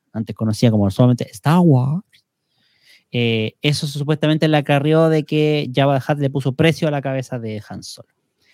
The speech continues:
Entonces, cuando Vader llamó a los ca-, mejores cazarrecompensas de la galaxia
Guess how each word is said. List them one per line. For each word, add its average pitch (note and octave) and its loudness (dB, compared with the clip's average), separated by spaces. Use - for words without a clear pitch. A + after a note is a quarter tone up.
Entonces, C3 -2
cuando A#2+ -2
Vader D3 0
llamó C3+ 2
a D3 4
los C#3 2
ca-, - -4
mejores D#3 0
cazarrecompensas C#3 -2
de B2+ -2
la B2+ -2
galaxia A#2+ -6